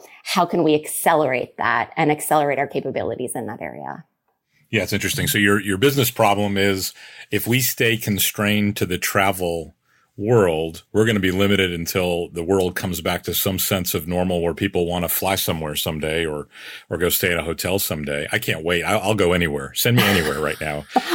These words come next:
Speaker 2: after so many years of traveling, right?
Speaker 1: I know,
Speaker 2: But,
Speaker 1: it feels
Speaker 2: um,
Speaker 1: really strange.
Speaker 2: <laughs> It really, really does. But the problem is, you know, how do you guys look at a world where you add more value to your customers by giving them, you know, an arbitrage, for lack of a better word, capability to take from one and,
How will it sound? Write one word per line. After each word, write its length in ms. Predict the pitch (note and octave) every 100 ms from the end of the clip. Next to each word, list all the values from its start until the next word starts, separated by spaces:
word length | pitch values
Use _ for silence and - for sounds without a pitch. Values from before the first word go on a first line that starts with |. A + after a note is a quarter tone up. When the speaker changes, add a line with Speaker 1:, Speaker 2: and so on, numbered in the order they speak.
| -
Speaker 2:
after 200 | G2 -
so 160 | - G2
many 220 | F#2+ F2+
years 240 | F#2 F2+
of 120 | F#2
traveling, 520 | F2 G2+ G2 F2+ D#2+ E2
right? 220 | F#2 G2+
Speaker 1:
I 400 | G4 F#4+ C#4 A#3
know, 140 | A#3+
Speaker 2:
But, 60 | A#3+
Speaker 1:
it 120 | G3
feels 240 | C#4 A3+ G#3
Speaker 2:
um, 60 |
Speaker 1:
really 200 | A3 A3
strange. 680 | G#3 - B3 G#3+ - F#3 -
Speaker 2:
<laughs> 40 | -
It 420 | A2+ G#2+ G#2+ C3+
really, 380 | B2+ A#2 C3 A2+
really 300 | A2 A2 G2+
does. 300 | G#2 A2 F#2 - - -
But 160 | - C#3+
the 60 | C3
problem 420 | D3 F#3 A3+ C3
is, 360 | B2 B2 A#2
you 120 | - A#2
know, 80 |
how 100 | G#2+
do 80 | C3
you 220 | A#2+ B2+
guys 340 | D3 A#2+ G#2+ G2
look 220 | G#2 G2+
at 40 |
a 60 | G2
world 400 | F#2 G2 F#2+ F2+
where 320 | G2 F#2+ F#2+ - - -
you 220 | A#2+ C3+
add 160 | C3
more 140 | A#2+ A2+
value 420 | G#2 G#2+ A2+ G#2+
to 120 | G#2+
your 140 | G2 F#2
customers 500 | C#3+ C3 G#2+ F2+ F2+
by 140 | G2
giving 320 | F2+ G#2 G2
them, 360 | F#2+ F#2+ F#2+ F2+ - -
you 100 | G#2
know, 140 | F#2 F2
an 60 |
arbitrage, 680 | E2 G2+ G2+ - E2+ E2 F#2
for 100 | F2+
lack 200 | E2 D#2
of 60 | E2
a 60 |
better 220 | D#2 D#2+
word, 240 | D#2 D#2+ D2+
capability 640 | G2 F2 D#2 E2+ F#2 F#2+
to 80 | F2
take 260 | D#2+ G2+ F2+
from 200 | G2 F2
one 200 | F2+ F#2
and, 200 | E2+